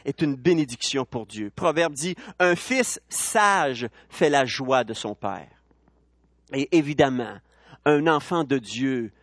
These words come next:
sage est une bénédiction pour son Père céleste. Identifions-nous à Jésus-Christ par notre conduite. Le baptême chrétien, c'est ce premier pas, justement, d'édi-, d'identification publique.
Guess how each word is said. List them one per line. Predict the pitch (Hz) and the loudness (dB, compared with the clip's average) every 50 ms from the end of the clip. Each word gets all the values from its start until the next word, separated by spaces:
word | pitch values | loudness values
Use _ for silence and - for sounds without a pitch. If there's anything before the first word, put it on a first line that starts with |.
| _ _ - | _ _ -18
sage | - - - - - - - 175 156 151 123 107 107 104 - - - - - - _ _ _ _ _ | -12 -10 -8 -6 -6 -2 -2 -2 -2 -2 -4 -10 -14 -20 -20 -18 -18 -18 -18 -18 _ _ _ _ _
est | 135 - - | -8 -8 -6
une | 123 113 107 | -8 -8 -8
bénédiction | 107 107 131 123 120 117 101 110 110 - - - 117 104 98 - _ | -4 -2 -2 -2 -2 -4 -8 -10 -14 -14 -12 -8 -8 -8 -8 -10 _
pour | 107 107 | -14 -14
son | - - 101 - | -12 -14 -14 -12
Père | _ 101 98 98 - | _ -12 -12 -12 -14
céleste. | - - - 92 92 87 - - - - - _ - _ _ _ _ _ _ _ _ _ _ _ _ _ _ _ _ _ | -16 -16 -16 -16 -18 -20 -20 -20 -20 -20 -20 _ -20 _ _ _ _ _ _ _ _ _ _ _ _ _ _ _ _ _
Identifions-nous | 254 247 220 247 226 220 - - - - 226 226 208 196 190 185 175 156 139 - - | 0 4 4 4 4 2 -2 -6 -8 -4 -2 0 0 0 2 2 0 0 0 -2 -4
à | 131 135 | -6 -6
Jésus-Christ | 131 120 143 135 113 120 - - - 127 113 - | -4 -4 -4 -4 -4 -8 -12 -8 -8 -8 -8 -8
par | - 147 131 | -8 -6 -4
notre | 127 127 127 - 123 | -4 -4 -4 -6 -8
conduite. | - - 123 117 98 113 120 - - - - - | -6 -6 -6 -6 -4 -4 -6 -8 -8 -16 -8 -2
Le | 143 160 180 | 0 0 2
baptême | 151 202 185 - 233 233 226 | 2 2 0 2 0 -2 0
chrétien, | 202 - - 220 - - - 294 285 269 185 - _ _ _ _ _ _ _ _ _ - _ | -2 -4 -6 -6 -6 -4 -6 -4 -4 -6 -8 -10 _ _ _ _ _ _ _ _ _ -18 _
c'est | - - 190 | -6 -4 -2
ce | - - 220 | 0 0 -2
premier | - - 233 233 226 240 247 208 | 0 2 2 2 2 2 0 -2
pas, | - _ 294 302 277 220 | -2 _ 2 2 2 2
justement, | 165 160 170 - - 214 190 196 202 196 | 0 -2 -6 -6 -4 -4 -2 0 0 0
d'édi-, | 175 165 226 240 185 180 190 190 214 | 0 0 -2 -2 -2 -4 -10 -12 -8
d'identification | 175 196 202 240 226 226 - - - - - 220 214 - 247 226 | -8 -2 0 0 0 0 -2 -6 -10 -4 -2 -2 -2 0 -2 -4
publique. | - 226 208 247 202 | -4 -2 -2 -2 -2